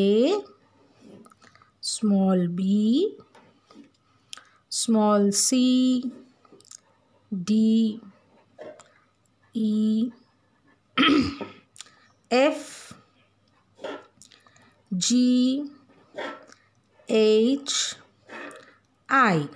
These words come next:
ওকে, তা দেখেছো কত সুন্দর হয়েছে লেখাটা? তোমরাও চেষ্টা করো এরকম পরিষ্কার করে সুন্দরভাবে লিখতে। So in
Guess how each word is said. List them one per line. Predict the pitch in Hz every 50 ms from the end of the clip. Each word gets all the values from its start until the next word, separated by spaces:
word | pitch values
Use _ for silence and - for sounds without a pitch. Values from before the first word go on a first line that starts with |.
| - _ _ _ _ _ _ _ _ _ _ -
ওকে, | 262 254 - 381 381 254 180 170 - - - _ _ _ _ _ _ _ - _ _ _ _ _ _ _ _ _ _ _ _ _ _ _ _ _ _ -
তা | 240 247
দেখেছো | 233 285 285 392 392 427 302 285
কত | - 302 285 -
সুন্দর | 311 294 285 285 294 311 311
হয়েছে | 311 302 302 320 302
লেখাটা? | 302 294 320 311 330 330 330 285
তোমরাও | 254 254 277 294 285 285
চেষ্টা | 262 226 - - 254
করো | 269 285 277
এরকম | 269 269 285 277 277 -
পরিষ্কার | 240 247 254 233 - - - 262 262 254 262
করে | 269 285 349 403 392 -
সুন্দরভাবে | 269 240 226 220 226 233 233 220 233 254 370 466 359 233
লিখতে। | 185 - - - - 170 170 165 - - - - - - - - _ - -
So | 302 320 339 339
in | 330 339